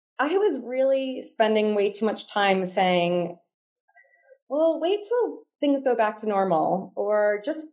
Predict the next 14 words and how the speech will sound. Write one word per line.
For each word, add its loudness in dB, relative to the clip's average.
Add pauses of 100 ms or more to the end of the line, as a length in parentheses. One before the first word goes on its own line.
(160)
wait 2
until 0
Thanksgiving 0
and 2
things 0
will 0
be 2
normal." 0 (380)
And -2
then 2
I, 0 (180)
he 2
kept 2
saying, -2